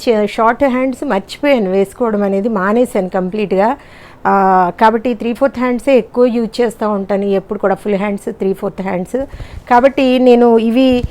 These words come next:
ఒక ఐదారు తీసి పెట్టుకున్నాం అనుకోండి, మనము దేనికైనా వేసుకోవచ్చు. మెయిన్ బ్లాక్ ఇష్టపడే వాళ్ళు బ్లాక్ ఒక్కటి తీసుకున్నారంటే ఎన్నింటి పైనకైనా వేసుకోవచ్చండి. ఇప్పుడు యాక్చువల్గా ఇది ఇలా ఉంటుంది దీని డిజైన్. నేనేం చేశాను,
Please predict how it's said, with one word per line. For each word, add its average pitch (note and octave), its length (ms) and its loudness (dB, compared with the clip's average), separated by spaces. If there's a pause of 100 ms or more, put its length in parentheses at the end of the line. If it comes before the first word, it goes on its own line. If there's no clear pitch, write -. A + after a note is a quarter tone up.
(280)
ఒక G#3+ 120 2
ఐదారు C4+ 360 6
తీసి E4+ 240 4
పెట్టుకున్నాం D4 460 0
అనుకోండి, B3 320 0
మనము A3 360 6
దేనికైనా A#3 540 4
వేసుకోవచ్చు. G#3 560 -2
మెయిన్ C4 380 2
బ్లాక్ A#3 360 4
ఇష్టపడే A#3 420 -2
వాళ్ళు A3 180 2
బ్లాక్ G3 340 2
ఒక్కటి G#3+ 240 -4
తీసుకున్నారంటే G3 640 -4
ఎన్నింటి B3+ 640 0
పైనకైనా G#3 580 -2
వేసుకోవచ్చండి. F3 600 0 (260)
ఇప్పుడు A#3 160 4
యాక్చువల్గా D4+ 500 6
ఇది C4+ 240 4
ఇలా G#3+ 320 2
ఉంటుంది G3 460 2 (360)
దీని F#3+ 280 6
డిజైన్. F3+ 380 6 (420)
నేనేం C4+ 320 8
చేశాను, C#4+ 600 8